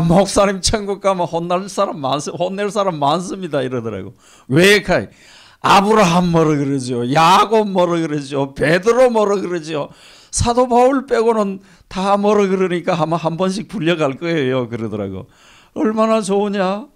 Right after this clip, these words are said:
나 같은 사람이 그래라도 말을 해야 아브라함이 다음에 천국 가면 부를 거 아니야. 나는 영광이지. 그렇게 생각했어요. 그러면서 웃었는데,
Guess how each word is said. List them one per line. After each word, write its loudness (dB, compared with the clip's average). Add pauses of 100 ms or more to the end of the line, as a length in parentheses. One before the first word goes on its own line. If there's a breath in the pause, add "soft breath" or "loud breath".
나 2
같은 -2
사람이 -2 (420 soft breath)
그래라도 0
말을 0
해야 0
아브라함이 0
다음에 -2 (140)
천국 -8
가면 -4
부를 -4
거 -2
아니야. -4 (280 loud breath)
나는 2
영광이지. -2
그렇게 -10
생각했어요. -14 (680)
그러면서 0
웃었는데, -2